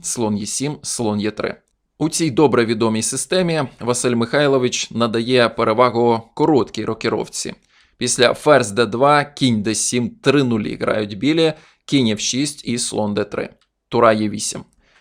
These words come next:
Ця позиція багато разів зустрічалася в практиці сильних гросмейстерів.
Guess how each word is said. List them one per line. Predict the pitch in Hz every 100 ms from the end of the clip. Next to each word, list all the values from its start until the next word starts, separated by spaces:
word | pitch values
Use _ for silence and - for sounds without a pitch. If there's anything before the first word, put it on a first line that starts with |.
| _
Ця | - 185
позиція | 170 135 156 147 127 117
багато | 120 123 104 104
разів | 107 107 107
зустрічалася | 107 104 107 - 135 127 113 107
в | -
практиці | 117 110 107 - 110
сильних | - 123 104 107
гросмейстерів. | 113 110 139 151 - 135 127